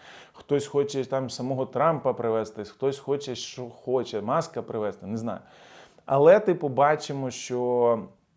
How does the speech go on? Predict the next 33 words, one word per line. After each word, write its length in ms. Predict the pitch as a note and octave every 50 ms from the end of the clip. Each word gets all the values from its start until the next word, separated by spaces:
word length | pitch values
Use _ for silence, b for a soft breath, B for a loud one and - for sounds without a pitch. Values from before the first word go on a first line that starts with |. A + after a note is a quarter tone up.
| _ _ _ _ _ _ _ - -
Трамп 260 | C#3 B2+ C3+ B2 G#2+ A#2+
не 120 | B2+ B2+
визначився 540 | A#2 B2 G2+ G#2 G2+ F#2+ - - - A2 G2
з 40 | -
спецпредставником, 800 | - G#2+ G2+ - - - G#2+ - A2 G#2 A#2 A2+ D3 F3+ D#3+ B2+
і 60 | G#2+
Курт 320 | - - A#2+ A2 - -
Волтер 320 | B2 A#2 A2+ A2 - A2+ -
хоче, 400 | - - F3+ F3 D#3+ - - A#2
Волкер 400 | A2+ A2+ B2 B2 B2 - A2 A2
хоче, 340 | - E3+ E3+ E3 - B2
і 40 | A#2
ще 180 | A2+ - B2+ A2
трьох 380 | - - C3+ C#3+ C3+ A2+ -
представників 580 | - G#2+ G#2 - - G#2+ G#2+ A2 G#2 - A#2 G#2
називали. 540 | G#2 G#2 G2 G2 A#2 B2+ D3+ E3+ E3+ D#3 - B B B B B B -
Поки 300 | C#3 C3+ C3+ - E3 D3
що 180 | - - B2
Трамп 340 | A2 - C3 B2+ A#2 G#2+ G2 -
нікого 440 | A2+ B2+ C#3 C3+ - C#3 A#2+ A2 A2+
з 60 | F#2+
них 200 | A#2 A2+ A2 -
не 100 | A2+ G2+
коментував, 680 | - - G#2 A2 A2 F#2+ B2 A#2+ D3 E3+ F3+ E3 E3+ -
поки 260 | C#3+ B2 A2 - A#2
що 140 | - - G#2+
агрімани, 520 | G2+ F#2+ G#2+ A#2 A#2+ B2 A#2+ A2 G#2 G2+ G2+
вотум 380 | F#2+ A2 A#2 A#2 - G#2 G2+
довіри 420 | G2 G#2 G2+ G#2+ A2 G#2 G2+ F#2 B B B B B B B B -
і 60 | A#2
навіть 400 | B2 C#3 C3+ A#2 A#2 A#2 C3+ A2+
смс-ки 460 | - C3+ B2+ C3 B2 G#2+ - - A2
від, 120 | G2+ A2